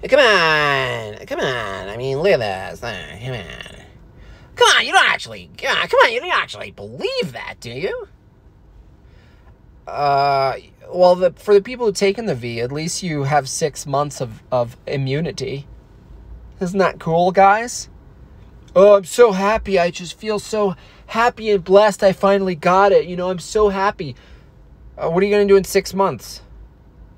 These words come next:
What? Wait, what? Yeah, what are you gonna do in six months when they just keep doing this? What do you mean?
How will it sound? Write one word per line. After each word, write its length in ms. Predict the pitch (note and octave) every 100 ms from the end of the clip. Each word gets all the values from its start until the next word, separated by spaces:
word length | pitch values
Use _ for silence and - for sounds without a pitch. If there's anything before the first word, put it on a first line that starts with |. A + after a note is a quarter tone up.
| - - - - - - - - - - C#3+
What? 420 | F3 A#3+ C4+ - - - - - - - - - -
Wait, 180 | F#3+ -
what? 360 | E3 A3+ C4 - - - - - - - - - -
Yeah, 100 | G#3
what 100 | G#3
are 20 | G3
you 20 |
gonna 160 | G#3+ G#3+
do 100 | G3+
in 100 | G3
six 280 | - G3 -
months 320 | G3+ D#3+ -
when 80 | D3
they 120 | C#3
just 180 | C#3 -
keep 180 | D3+ C3+
doing 240 | D#3+ C3+
this? 320 | G2 - - - - - - - - - - - E3
What 140 | G3
do 40 |
you 80 | A#3
mean? 560 | A3+ C#4+ D#4 D#3+ C#3